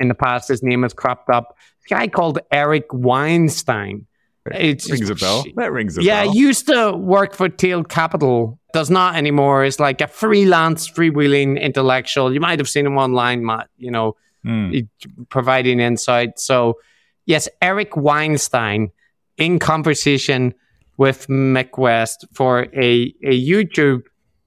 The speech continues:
Speaker 1: channel, which was called Theories of Everything with Kurt Jaimungal. That's, that's what it is. And the topic is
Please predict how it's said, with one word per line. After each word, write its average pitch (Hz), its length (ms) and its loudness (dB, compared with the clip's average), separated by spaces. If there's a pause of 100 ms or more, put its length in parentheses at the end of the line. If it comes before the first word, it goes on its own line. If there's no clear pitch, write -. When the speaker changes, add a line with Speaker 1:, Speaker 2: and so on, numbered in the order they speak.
(160)
Speaker 1:
channel, 127 640 0
which 135 400 -4
was 131 340 0
called 165 640 0
Theories 214 760 2
of 160 320 0
Everything 156 720 0
with 127 240 -2
Kurt - 480 -4 (160)
Jaimungal. 127 640 -2 (540)
That's, - 500 -4
that's 120 220 -2
what 113 140 -2
it 98 120 -4
is. 98 320 -4
And 120 220 -2
the 120 60 0
topic 165 380 -2
is 123 300 -2